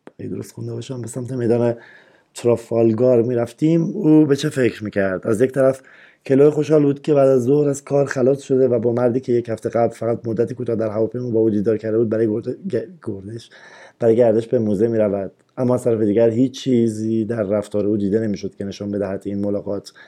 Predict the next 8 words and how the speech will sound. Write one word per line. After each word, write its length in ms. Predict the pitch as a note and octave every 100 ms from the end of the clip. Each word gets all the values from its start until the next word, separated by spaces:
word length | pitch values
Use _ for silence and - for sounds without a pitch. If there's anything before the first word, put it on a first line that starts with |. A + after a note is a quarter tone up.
| - _
فراتر 420 | _ G2+ G2 F#2+ G#2
از 160 | F#2
فرصتی 380 | G2+ F#2+ G2 G2
برای 260 | F#2+ G2 G2
یک 140 | G2
گفتگوی 440 | G2 - F#2 G2
دوستانه 420 | F2+ F2+ - E2 D#2
است. 280 | D2 -